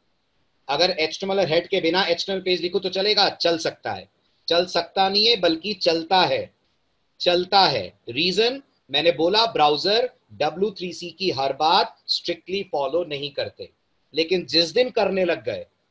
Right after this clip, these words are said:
जिस दिन डब्ल्यू थ्री सी और browsers के बीच में agreement हो गया, उस दिन गौर करिएगा, हमारा web page, हमारी web application सही ढंग से काम करना बंद कर देगी। In fact, browser उसे render ही नहीं करेगा, क्योंकि हमने standard structure follow नहीं करा है।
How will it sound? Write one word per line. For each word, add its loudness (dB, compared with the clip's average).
जिस -2
दिन 2
डब्ल्यू 2
थ्री -8
सी -4
और 0
browsers 0
के -2
बीच -8
में -4
agreement -4
हो 0
गया, -4
उस 0
दिन 2
गौर 6
करिएगा, 0
हमारा -2
web 0
page, 0
हमारी 0
web -2
application -4
सही 2
ढंग 0
से -4
काम -4
करना -6
बंद -4
कर -8
देगी। -20
In -2
fact, 2
browser 0
उसे -2
render 0
ही -2
नहीं -4
करेगा, -4
क्योंकि -2
हमने -2
standard -2
structure -2
follow -4
नहीं -10
करा -16
है। -20